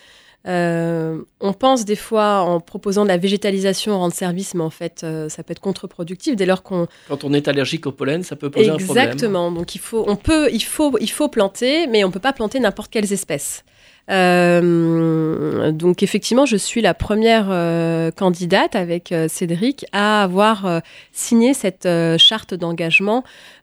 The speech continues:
Speaker 1: euh, autour des allergies. Donc les allergies, euh, euh, je vous dis intérieures et extérieures, le fait d'aérer, le fait d'être vigilant sur, euh, euh, les produits qu'on utilise, euh, au sein des écoles, euh, et puis de ce qu'on plante.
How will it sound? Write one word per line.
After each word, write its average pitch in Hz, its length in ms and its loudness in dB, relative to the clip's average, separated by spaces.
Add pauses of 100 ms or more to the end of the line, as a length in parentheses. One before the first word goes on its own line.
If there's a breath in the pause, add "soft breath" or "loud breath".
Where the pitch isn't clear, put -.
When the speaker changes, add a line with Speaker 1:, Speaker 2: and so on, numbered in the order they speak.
Speaker 1:
euh, 170 280 4
autour 165 400 2
des 185 180 4
allergies. 190 560 2
Donc 175 180 2
les 175 140 0
allergies, 175 760 2
euh, 156 120 4 (420 loud breath)
euh, 160 680 2
je 165 60 -2
vous 180 100 0
dis 175 180 2
intérieures 196 440 2
et 170 80 4
extérieures, 196 720 2
le 180 80 2
fait 170 180 -4
d'aérer, 180 680 4
le 202 100 2
fait 175 240 -2
d'être 160 180 0
vigilant 175 400 2
sur, 170 360 -4
euh, 160 100 0 (420 loud breath)
euh, 165 240 2
les 165 300 2
produits 185 420 -2
qu'on 175 200 -2
utilise, 170 520 -4
euh, 156 220 0
au 160 100 -4
sein 165 220 -4
des 160 240 -4
écoles, 233 400 2 (440 loud breath)
euh, 165 280 2
et 180 100 4
puis 214 180 -2
de 175 100 -2
ce - 80 -4
qu'on 165 140 -4
plante. 247 580 2